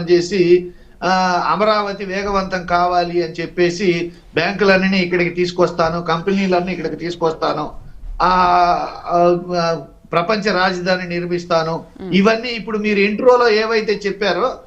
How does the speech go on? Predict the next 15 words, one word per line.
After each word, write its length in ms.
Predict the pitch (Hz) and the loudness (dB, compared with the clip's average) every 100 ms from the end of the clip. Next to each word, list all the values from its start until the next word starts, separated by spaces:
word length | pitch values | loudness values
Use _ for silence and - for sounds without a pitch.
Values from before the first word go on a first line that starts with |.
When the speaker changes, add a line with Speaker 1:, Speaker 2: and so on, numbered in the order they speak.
| - - | -18 -2
Speaker 1:
అవన్నీ 640 | 160 190 233 269 240 240 - - - | 0 0 -2 -4 -4 -6 -8 -6 -2
రెండు 240 | 208 233 | 0 4
వేల 460 | 247 240 240 233 240 | 8 8 8 8 4
పదిహేను 760 | 214 208 233 220 226 240 240 | 0 -2 -2 2 4 4 2
జనవరిలోనే 1040 | 196 202 226 226 226 220 220 220 277 262 - - - - 208 | -2 -2 0 0 0 2 2 2 -2 -4 -8 -20 -20 -10 -4
చంద్రబాబు 540 | 214 247 240 233 226 | -2 0 4 4 4
నాయుడు 280 | 220 220 208 | -2 -6 -4
గారు 360 | 208 208 214 226 | -2 0 0 -2
చెప్పిన 240 | 196 208 | -2 0
మాటలు. 480 | 185 165 156 135 - - - - - - - 196 | 2 0 0 -4 -8 -12 -20 -20 -20 -20 -18 -12
Speaker 2:
Hmm. 160 | 170 135 | -6 -2
Speaker 1:
అప్పుడు 640 | 190 - 254 208 196 - - - - - - - - | -2 0 4 4 4 -2 -14 -20 -20 -20 -20 -20 -2
గ్రేడ్ 280 | 165 220 277 | 2 4 2
వన్ 240 | 277 269 254 | 0 -4 -4
అధికారులకి 1000 | 220 240 247 240 233 220 233 202 220 | -6 -2 2 4 2 -2 -2 -2 -4